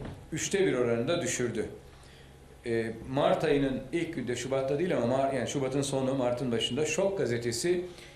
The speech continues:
yirmi bir yıllık yayın hayatına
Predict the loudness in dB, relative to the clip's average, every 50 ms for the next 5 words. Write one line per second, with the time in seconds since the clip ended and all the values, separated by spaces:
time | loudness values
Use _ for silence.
0 | -20 -12 -4 -2 0 0 2 0 0 0 0 0 0 0 2 2 2 2 2 2
1 | 0 -2 -6 -8 -14 -18 -18 -18 -18 -18 -18 -20 -20 -20 -14 -4 0 2 2 2
2 | 2 2 0 0 -2 -2 -4 -4 -2 0 0 0 0 -2